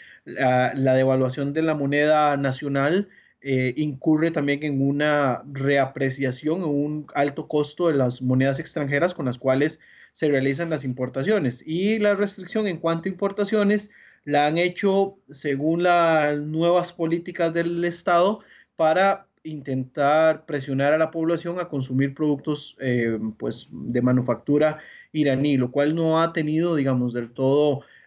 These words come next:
eh, pues, lo, los vistos buenos por parte de la población nacional, ¿verdad? Y, y han habido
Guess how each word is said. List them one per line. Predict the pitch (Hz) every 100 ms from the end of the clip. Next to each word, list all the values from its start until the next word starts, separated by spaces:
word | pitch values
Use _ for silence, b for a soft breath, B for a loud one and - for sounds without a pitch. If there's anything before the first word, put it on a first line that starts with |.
| -
eh, | 135 131 127 123 123 117 117 117 -
pues, | 131 123 123 - -
lo, | 131 131 127
los | 143 139 131
vistos | 131 165 165 165 147
buenos | 170 180 135
por | 131 127
parte | 143 143 170
de | 156
la | 139
población | 139 135 131 147 147 156 151 131 127
nacional, | 135 127 131 147 151 113
¿verdad? | 117 120 123
Y, | 127 135 151
y | 143 131
han | 135
habido | 143 151 160 170